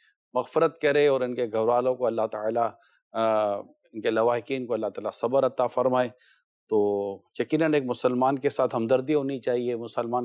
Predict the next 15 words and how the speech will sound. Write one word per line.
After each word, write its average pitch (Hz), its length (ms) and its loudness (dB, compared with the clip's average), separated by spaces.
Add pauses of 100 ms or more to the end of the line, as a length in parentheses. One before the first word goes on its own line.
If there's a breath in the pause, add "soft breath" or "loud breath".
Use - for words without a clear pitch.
گھرانوں 120 340 -4
کے 117 140 -10
ساتھ 127 260 -4
ہماری 127 300 -4
ہمدردی 123 400 -2
ہونی 120 300 -8
چاہیے، 117 360 -6 (500 soft breath)
لیکن 123 260 -2
چونکہ 131 260 -2
سبق 139 460 -2
بھی 135 200 -2
ہے، 123 260 -2
عبرت 135 360 2
بھی 131 220 -2
ہے 113 140 4